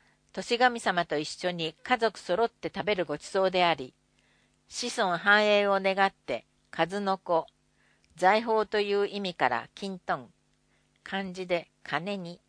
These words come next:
団体の団、豆に働けるよう黒豆、巻物をイメージして文化の発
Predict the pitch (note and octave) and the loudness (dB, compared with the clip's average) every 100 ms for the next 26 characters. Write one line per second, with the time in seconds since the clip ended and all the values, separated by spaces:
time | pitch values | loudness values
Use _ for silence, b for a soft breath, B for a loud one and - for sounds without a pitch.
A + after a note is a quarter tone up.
0 | _ _ D#3 F3 F3 F#3 F3 C#3+ C#3 C3+ | _ _ -6 -6 -2 -4 -2 -6 -6 -6
1 | A2 _ _ _ _ _ _ _ _ _ | -10 _ _ _ _ _ _ _ _ _
2 | _ _ E3+ F3+ A#3 A#3+ A3+ G#3+ A#3 A#3 | _ _ 0 2 4 0 -2 -4 2 4
3 | A3 A3 G#3+ G#3 G#3 G3+ D#3+ G#2+ _ - | 4 4 2 0 2 4 2 0 _ -4
4 | F#3 F#3 F3+ E3+ D3+ - _ _ _ _ | -2 2 2 2 0 -2 _ _ _ _
5 | _ _ _ _ _ - F3+ A#3+ A#3 A#3 | _ _ _ _ _ -4 -2 0 0 2
6 | A3+ A3 G#3 G#3+ G#3+ F3+ E3 - - D3 | 2 2 0 -2 -2 -2 -6 -8 -2 -2
7 | C#3+ G#3 A3+ G3+ F3 D#3 D3 | 2 -2 0 0 -2 2 0